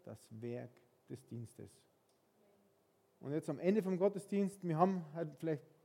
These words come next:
die Laura und das Lobpreisteam immer nach vorn. Ihr habt jetzt Zeit, ein Lied lang, heute hat jeder ein Stift und ein Kärtchen auf dem Platz.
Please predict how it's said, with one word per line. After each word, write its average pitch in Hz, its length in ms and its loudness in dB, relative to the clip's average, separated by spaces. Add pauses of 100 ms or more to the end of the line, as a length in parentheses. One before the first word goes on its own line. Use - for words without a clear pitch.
(140)
die 151 100 0
Laura 165 320 8
und 143 140 -2
das 131 100 -8
Lobpreisteam 175 480 0
immer 165 160 -2
nach 156 120 0
vorn. 165 280 0 (2500)
Ihr 143 100 4
habt 170 160 2
jetzt 180 300 8
Zeit, 190 280 10
ein 175 240 8
Lied 202 160 4
lang, 220 260 8
heute 185 200 6
hat 190 160 10
jeder 220 420 8
ein 196 160 6
Stift - 380 2
und 196 80 6
ein 160 120 6
Kärtchen 180 420 4
auf 131 120 8
dem 147 100 -2
Platz. 156 440 0